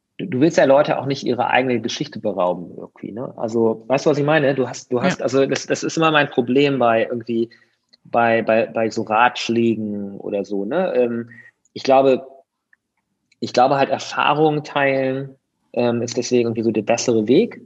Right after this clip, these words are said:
Speaker 1: und dann kann man sich so ein bisschen be-, nehmen, was man möchte. So, ne? Und, und das, das beeinflusst dann einen und das, das kann dann auch einen Impact haben, aber es ist so ein bisschen so, es lässt einem so ein bisschen mehr die Wahl, als wenn ich jetzt sagen würde,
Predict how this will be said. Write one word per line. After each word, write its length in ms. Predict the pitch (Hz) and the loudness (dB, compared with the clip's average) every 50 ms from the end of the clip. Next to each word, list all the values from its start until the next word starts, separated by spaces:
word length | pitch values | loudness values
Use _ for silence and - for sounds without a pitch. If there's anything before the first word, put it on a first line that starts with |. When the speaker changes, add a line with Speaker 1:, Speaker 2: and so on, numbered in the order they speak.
| - | -14
Speaker 1:
und 120 | - - 120 | -8 -4 -2
dann 120 | 123 117 | -2 -2
kann 160 | 113 - 127 127 | -2 0 0 2
man 160 | 123 120 117 | 2 2 0
sich 120 | 117 113 | 0 0
so 140 | - 120 117 | 0 0 2
ein 60 | 113 | 2
bisschen 500 | 113 127 120 - 131 120 120 120 - - - - - _ _ _ _ _ _ _ _ _ _ _ _ _ _ _ _ _ _ _ _ _ _ | 0 -2 0 0 0 0 0 -2 -6 -12 -20 -20 -20 _ _ _ _ _ _ _ _ _ _ _ _ _ _ _ _ _ _ _ _ _ _
be-, 160 | - - - _ _ _ _ _ _ _ _ _ _ _ | -12 -12 -12 _ _ _ _ _ _ _ _ _ _ _
nehmen, 340 | 123 123 139 147 156 156 135 | -2 2 4 4 4 4 4
was 180 | 131 127 - | 2 0 0
man 160 | 131 123 120 117 | -4 -4 0 0
möchte. 600 | 127 143 - - - 185 220 247 - - - - _ _ _ _ _ _ | 0 0 0 0 0 0 0 -2 -4 -12 -20 -20 _ _ _ _ _ _
So, 180 | - 147 160 160 | 0 2 2 2
ne? 240 | 143 143 175 190 | 4 2 2 2
Und, 180 | - 131 127 120 | 2 0 -2 -2
und 100 | - 127 | 0 0
das, 160 | 131 127 - | 0 0 2
das 160 | - 131 - | 0 -2 2
beeinflusst 520 | - 117 117 113 135 151 - - 175 175 - | 2 4 4 4 4 4 2 0 0 2 2
dann 120 | 170 170 | 0 2
einen 320 | - - 156 156 160 160 151 | 4 4 4 4 4 2 0
und 100 | 131 120 | -2 -2
das, 280 | 120 113 - - - _ | -4 -6 -6 -12 -14 _
das 160 | 123 104 - | -14 -10 -6
kann 140 | - 127 127 | -4 -4 -4
dann 100 | 117 - | -2 0
auch 180 | 110 123 - | 0 0 0
einen 100 | 170 147 | 0 -4
Impact 360 | - 160 147 147 143 - - - | -6 -6 -4 -4 -4 -4 0 2
haben, 220 | 143 139 135 135 | 2 2 2 2
aber 140 | - - 120 | -2 -6 -6
es 80 | 117 - | -8 -10
ist 100 | - - | -6 -4
so 80 | 131 | -4
ein 60 | 123 | -2
bisschen 280 | 120 127 123 - 139 127 | -2 -4 -2 -2 -2 0
so, 260 | 117 123 123 123 120 - _ _ _ _ | 2 2 2 2 2 -2 _ _ _ _
es 60 | _ - | _ 0
lässt 160 | 135 160 - | 0 0 2
einem 180 | 147 123 120 117 | 0 -2 0 0
so 60 | 120 | 0
ein 40 | 120 | -2
bisschen 280 | 123 - - 127 120 117 | -2 -2 -2 -2 0 2
mehr 120 | 123 120 113 | 2 2 2
die 140 | 117 104 | 0 0
Wahl, 280 | 101 107 113 123 123 113 | 2 4 6 6 4 4
als 120 | 104 101 | 2 -2
wenn 80 | - 104 | -4 -6
ich 60 | 104 | -8
jetzt 100 | 107 - | -6 0
sagen 240 | - 107 113 113 113 | 2 2 2 2 0
würde, 220 | 117 110 117 107 | 0 0 0 -2